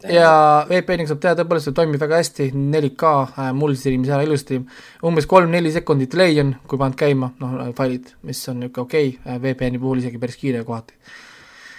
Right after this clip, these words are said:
Speaker 2: Ja väga ilusti töötas, äh, enamus asjadel kahjuks inglise keeles subtiitrid ei ole, ehk siis, ähm,
Speaker 1: Ongi nii, jah?
Speaker 2: Ei ole, jah, aga platvorm ise on inglise keeles küll, vähemalt see äpp või noh, nagu see desktopi äpp on inglise keeles.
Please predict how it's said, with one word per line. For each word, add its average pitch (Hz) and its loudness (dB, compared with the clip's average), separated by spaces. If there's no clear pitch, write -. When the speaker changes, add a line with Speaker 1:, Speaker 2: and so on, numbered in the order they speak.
Speaker 2:
Ja 143 4
väga 170 2
ilusti 185 0
töötas, 151 0
äh, 147 0
enamus 170 6
asjadel 147 2
kahjuks 190 4
inglise 160 -2
keeles 139 2
subtiitrid 135 -4
ei 123 0
ole, 127 2
ehk 127 0
siis, 123 0
ähm, 113 -10
Speaker 1:
Ongi 113 -8
nii, 117 -6
jah? 95 -10
Speaker 2:
Ei 131 4
ole, 123 2
jah, 127 2
aga 143 6
platvorm 165 0
ise 156 6
on 127 0
inglise 143 -2
keeles 127 -6
küll, 143 -4
vähemalt 120 -6
see 139 2
äpp 143 -4
või 104 -10
noh, 117 -12
nagu 110 -12
see 110 -12
desktopi 139 -6
äpp 123 -10
on 107 -12
inglise 131 -2
keeles. 104 -12